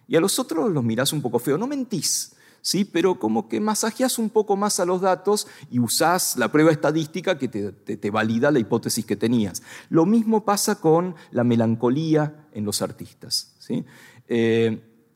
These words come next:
de hecho, hay comparaciones, y, y es hermoso esto, lo, los lingüistas ahora, como Adolfo García, la gente que hace análisis automático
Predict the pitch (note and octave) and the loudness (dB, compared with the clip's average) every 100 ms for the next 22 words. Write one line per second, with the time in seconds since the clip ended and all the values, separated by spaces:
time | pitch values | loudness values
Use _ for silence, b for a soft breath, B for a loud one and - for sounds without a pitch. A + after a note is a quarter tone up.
0 | _ _ _ D3 F3 A3 - D#3+ F#3+ b | _ _ _ 2 4 4 2 0 0 b
1 | b b b _ _ _ _ _ - D3+ | b b b _ _ _ _ _ -2 0
2 | D3+ E3 D3 C3+ B2 D#3+ E3 D#3+ C3 A#2+ | 2 0 0 0 0 0 -2 -2 -2 0
3 | C#3+ D#3 D#3 F3 F3 A#2+ - A2 A2+ A#2 | -2 0 0 0 0 -2 0 2 4 4
4 | A#2+ C3+ E3+ G3 B2 - A2 F#2+ G2+ G2 | 4 2 2 0 -2 -4 -4 -2 -2 -2
5 | F#2+ G2 A2+ A2 G#2+ G2+ - B2 A#2+ A#2 | -6 -2 2 2 0 -4 -2 2 2 4
6 | G#2+ G2+ C#3+ C#3+ A#2 - C3 C#3 C#3+ - | 2 0 0 2 2 2 0 2 0 0
7 | A#2+ A2+ B2+ D3 B2+ A2 - G2 | 0 2 2 2 0 -4 -4 -4